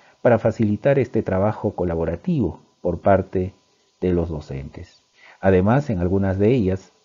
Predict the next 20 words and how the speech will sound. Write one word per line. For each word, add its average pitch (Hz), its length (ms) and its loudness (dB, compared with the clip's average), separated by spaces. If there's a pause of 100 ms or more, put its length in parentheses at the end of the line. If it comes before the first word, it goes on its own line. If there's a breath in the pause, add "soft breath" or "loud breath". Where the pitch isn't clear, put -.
el 92 140 0
docente 117 500 -2
puede 107 300 0
seguir 107 600 -2 (160)
la 104 120 4
evolución 107 680 0
realizada 123 640 0
por 113 140 0
el 104 120 0
grupo, 175 580 -4
incluso 185 600 0
a 87 40 0
nivel 104 420 2
individual, 101 640 0 (280)
como 92 240 0
en 80 60 -4
los 82 180 -6
blogs, 113 440 6
las 87 220 -12
wikis, 110 680 -4